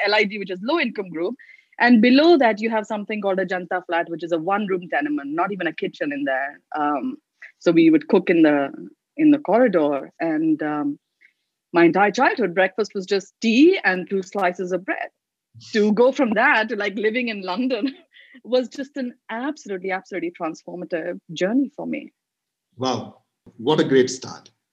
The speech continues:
Speaker 2: I mean, uh, humbling. How, how was that for you, uh, Safina? Going to London, uh, what were the kind of lessons you carried with you, uh, from the childhood that you're talking about? And, uh,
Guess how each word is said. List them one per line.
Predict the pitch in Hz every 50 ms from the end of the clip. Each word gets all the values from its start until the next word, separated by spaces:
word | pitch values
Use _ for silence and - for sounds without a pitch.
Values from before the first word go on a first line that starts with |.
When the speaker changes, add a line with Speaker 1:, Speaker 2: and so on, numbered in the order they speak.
| _ _
Speaker 2:
I | - 135
mean, | 131 127 123 120 120 117 117 107 -
uh, | 117 107 104 101 98 101 95 95 95 - - _ _ _ _ _ _ _ _ _
humbling. | - - 135 131 120 123 110 98 92 - - - _ _ _ _ _ _ _ _ _ _ _ -
How, | 269 302 -
how | - 247 294
was | 311 190 - 117
that | - 135 139 139 143
for | - - - 113
you, | 110 110 110 110 107 104 95 - _
uh, | 85 85 80 92
Safina? | - - 107 - - - - - - - _ _ _ _ _ _ _ 120
Going | 131 147 147 143
to | -
London, | 127 131 120 120 123 131 156 190 - - - _ _ _ _ _ _
uh, | 107 110 110 110 110 110 - -
what | 123 117 208 - - -
were | 262 233 220 - - - _ -
the | 147 143
kind | - 151 143 156 156 151 151
of | 135 127 127 123 123 - - - _ _ _ _ _ _ _ _ _ _ _ _ _ - -
lessons | 117 120 131 120 - 151 131 123
you | 127 123 -
carried | 135 123 117 120 135 139 - - -
with | 190 190 - -
you, | - - - - _ _ -
uh, | - - 78 78 76
from | - - 123 110 104 101 98 98 - - -
the | - -
childhood | - 135 110 110 110 120 117
that | 107 113 101 120
you're | 110 104 -
talking | 120 110 110 - 117 101 95
about? | - - - - - - _ _ _ _ _ _ _ _ _ _ -
And, | 107 113 113 113 113 117 117 113 113 113
uh, | 113 110 104